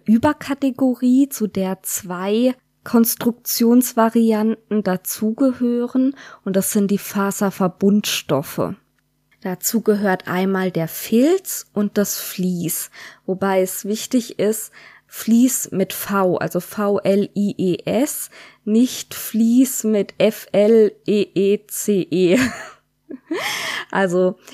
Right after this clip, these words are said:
dieser, ähm, kuschelig weiche Vliesstoff, den man so an einer Vliesjacke hat, das ist nicht gemeint, den schreibt man mit F. Das ist eine Maschenware, die aufgeraut wird, sondern ein Vlies mit V,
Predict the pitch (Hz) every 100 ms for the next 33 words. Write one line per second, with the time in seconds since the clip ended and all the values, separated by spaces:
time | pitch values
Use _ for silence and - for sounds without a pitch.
0 | - - 196 180 196 175 175 - 175 175
1 | 175 180 180 - 269 269 226 208 - -
2 | 160 185 214 240 247 226 214 214 - -
3 | - - 240 262 269 - - - 220 226
4 | - - - - - 208 196 190 185 180
5 | 180 180 160 170 165 165 - 247 302 -
6 | 262 240 262 294 254 269 285 - - 170
7 | 170 - - 214 - - 285 262 240 254
8 | 285 - - 208 214 - 202 - 190 175
9 | 165 - 180 277 - - _ _ - 208
10 | 226 226 - 190 170 180 - 262 240 220
11 | 226 233 196 - - 220 - 254 247 226
12 | 233 240 233 240 254 254 - - - _
13 | - - 202 208 202 190 196 190 - 185
14 | 185 - 220 233 254 - 190 160 - -
15 | 196 196 240